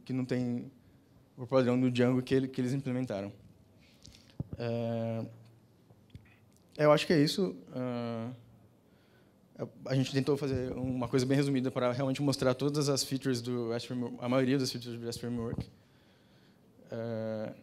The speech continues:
acho que por isso. Acho que pode, a gente pode ir pra pergunta. Tem alguma consideração?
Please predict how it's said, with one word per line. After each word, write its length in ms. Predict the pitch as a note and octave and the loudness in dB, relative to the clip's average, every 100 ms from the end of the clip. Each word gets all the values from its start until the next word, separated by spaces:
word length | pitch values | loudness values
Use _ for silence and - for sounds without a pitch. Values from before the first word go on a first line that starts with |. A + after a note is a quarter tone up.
| - _ _ _ _ _ _ _ _ _ _ _ - | -20 _ _ _ _ _ _ _ _ _ _ _ -12
acho 140 | B2 | -10
que 60 | - | -4
por 80 | |
isso. 180 | B2 A#2 | -4 -2
Acho 140 | A#2 - | -4 -6
que 60 | |
pode, 160 | B2 B2 | -4 -4
a 360 | C3 B2+ A#2 | -4 -4 -4
gente 100 | B2 | -6
pode 160 | A#2+ A#2+ | -4 -4
ir 20 | |
pra 100 | B2+ | -6
pergunta. 360 | A#2+ B2+ A#2 A2+ | -4 -2 -2 -4
Tem 100 | B2+ | -4
alguma 160 | A#2+ A#2 | -2 -2
consideração? 560 | - A#2+ A#2 C#3 D3+ | -4 -2 -2 0 -2